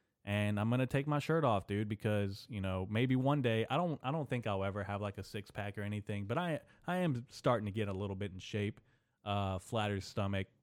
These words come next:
flatter cock, um, flat earth theory. But other than that, man, like, <clears throat> I'm taking my shirt off this fucking summer, and no one's gonna tell me anything other than, "Put your fucking shirt on, you fat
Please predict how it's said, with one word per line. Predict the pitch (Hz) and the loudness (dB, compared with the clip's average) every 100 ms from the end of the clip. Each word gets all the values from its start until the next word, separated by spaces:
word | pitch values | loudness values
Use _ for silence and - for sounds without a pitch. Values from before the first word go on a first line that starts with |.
| _ | _
flatter | - 107 98 98 - | -6 0 2 0 -2
cock, | - 98 98 - - _ _ _ _ - | 0 0 0 -6 -16 _ _ _ _ -4
um, | 101 98 95 92 90 90 - _ _ _ _ - | 0 0 -2 -4 -6 -8 -12 _ _ _ _ -10
flat | - 101 - - | 0 0 0 0
earth | 98 95 - - | 0 0 -4 -2
theory. | 104 101 101 98 _ _ _ 104 | 0 2 2 0 _ _ _ -2
But | 104 95 - _ _ _ 127 | 0 -2 -6 _ _ _ 2
other | 160 147 | 4 6
than | 117 110 | 6 4
that, | 113 101 | 2 0
man, | 98 98 98 92 | 0 2 0 0
like, | 87 85 _ _ | -4 -8 _ _
<clears throat> | _ _ | _ _
I'm | 185 156 127 - 147 | 2 2 0 -2 2
taking | 170 131 | 4 4
my | 104 | 4
shirt | 131 107 | 4 4
off | 90 - | 2 0
this | 95 | -4
fucking | - 92 98 | -2 -4 -4
summer, | - 92 87 - | -6 -6 -6 -8
and | 101 98 | -4 0
no | 143 | 2
one's | 143 127 117 | 2 2 2
gonna | 107 | 0
tell | 98 107 | 2 0
me | 101 101 | 0 -2
anything | 120 117 104 95 92 90 90 _ _ _ _ _ _ - | 0 0 0 -2 -2 -4 -8 _ _ _ _ _ _ -2
other | 117 107 98 | 2 4 2
than, | 107 98 95 92 92 - _ _ - | 2 2 2 0 -2 -6 _ _ 2
"Put | 117 | 2
your | 143 120 | 4 2
fucking | 127 113 110 | 2 2 2
shirt | - 104 101 | 2 2 4
on, | 92 92 | 2 0
you | 95 | -4
fat | - 110 104 | 0 2 2